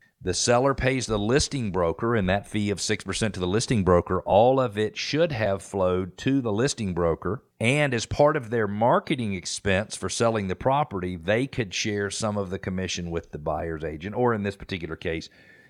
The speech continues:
in the state of Georgia, with the buyer's broker. So they believe, or they being the people who file the lawsuit, believes that, uh, the expenses for sellers were inflated by the amount of the buyer's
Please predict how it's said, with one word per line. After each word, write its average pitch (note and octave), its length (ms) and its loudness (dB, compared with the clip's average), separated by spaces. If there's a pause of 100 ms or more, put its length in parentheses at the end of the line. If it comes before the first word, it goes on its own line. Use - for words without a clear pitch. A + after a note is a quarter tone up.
(100)
in E2+ 80 -6
the E2+ 80 -6
state F#2 180 0
of D#2 100 -2
Georgia, F2+ 300 0
with E2 160 -2
the E2 60 -6
buyer's D#2+ 480 -2
broker. F#2+ 800 0
So G#2+ 420 4 (100)
they G2+ 140 6
believe, A2 800 2
or G#2 240 4
they G2 360 2
being G2 300 0
the F2+ 80 -2
people G#2 260 0
who G2+ 120 2
file F#2+ 260 4
the F2 60 2
lawsuit, G2 560 2
believes F#2+ 540 -2
that, F#2 480 -2 (400)
uh, F2+ 480 -8
the F#2 600 -4 (400)
expenses D3 640 0
for A#2+ 140 -4
sellers B2 460 2
were G2+ 200 0
inflated G#2 760 0
by F#2+ 160 6
the F#2+ 100 2
amount F#2+ 300 2
of F2 80 0
the F2+ 80 -2
buyer's F2 840 0